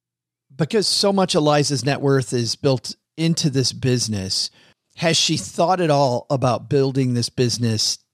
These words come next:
to sell? Meaning to set up the systems and the processes in the business so that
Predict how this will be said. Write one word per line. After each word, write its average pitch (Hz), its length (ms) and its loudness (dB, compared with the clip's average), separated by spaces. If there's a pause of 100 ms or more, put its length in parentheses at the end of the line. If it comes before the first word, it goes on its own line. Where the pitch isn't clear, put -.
to 120 140 -4
sell? 98 460 -6 (320)
Meaning 127 580 -4 (400)
to 160 120 0
set 175 300 2
up 156 140 2
the - 100 0
systems 156 480 2
and 139 100 0
the 127 60 0
processes 131 760 2
in 139 260 -2
the 123 60 -2
business 117 460 0
so 131 280 2
that 120 240 0